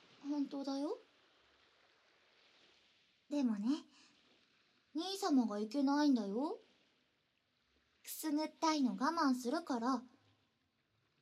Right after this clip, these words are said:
だから、いたずらしてやろうって思っちゃった。<laughs> ごめんね。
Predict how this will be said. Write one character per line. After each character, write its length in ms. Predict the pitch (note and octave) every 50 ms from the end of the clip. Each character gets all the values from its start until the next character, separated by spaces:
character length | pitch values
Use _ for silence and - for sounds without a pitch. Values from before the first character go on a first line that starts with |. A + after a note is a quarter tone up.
| _ -
だ 100 | D4+ D#4+
か 160 | D#4 - C4+ B3+
ら、 140 | C4 E4 F#4 - - - - - - - - - -
い 100 | - B3+ B3
た 140 | D4 D4+
ず 120 | B3+ B3 D4
ら 120 | C#4 C#4+ D4
し 80 | -
て 100 | - D4+
や 160 | D4+ D4+ C#4
ろ 160 | C#4 D#4 F#4+ A4+
う 60 | A#4
っ 40 | -
て 120 | - F#4
思 220 | C4 A3+ A3 A#3 C#4
っ 80 | D4+
ち 100 | - -
ゃ 60 | A#4+ -
っ 40 |
た。 140 | - - C4+
<laughs> 80 | C4+ - - - - _ _ _ _ _ _ _ _ _ _ _ _ _ _ _ _ _ _ _ _ _ _ - - - - - F#4+ - - - D#4 D4+ - - - - F5+ F5+ E5 D5+ - - - - - _ _ - - - -
ご 100 | A3+ A3+
め 280 | A3 A3 A#3 A#3+ C4+ D4
ん 100 | D#4 F4
ね。 240 | G4 C5 - -